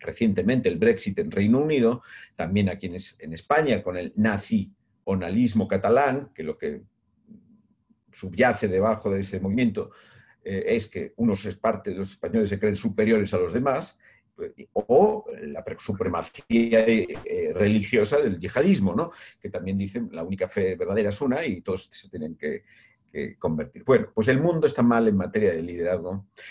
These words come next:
y yo, nada más lejos de mi intención, como, como pueden esperar, lo que no quiero es transmitirles, eh, desasosiego.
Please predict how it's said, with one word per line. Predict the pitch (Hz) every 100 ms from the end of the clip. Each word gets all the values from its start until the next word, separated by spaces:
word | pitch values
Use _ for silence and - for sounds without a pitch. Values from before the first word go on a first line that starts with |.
| - - _ -
y | 117 120
yo, | 160 156 - -
nada | 98 101 87
más | 85
lejos | 95 101 98
de | 90
mi | 85
intención, | 80 85 - 98
como, | 87 78 - 110
como | - 110
pueden | - 95 92
esperar, | - 107 90 90 - _ _ _ -
lo | 98
que | 98
no | 101 104
quiero | 90 92
es | -
transmitirles, | 101 - 87 98 85 87 82 - -
eh, | 80 78 87 - -
desasosiego. | 87 87 85 - 117 104 98 127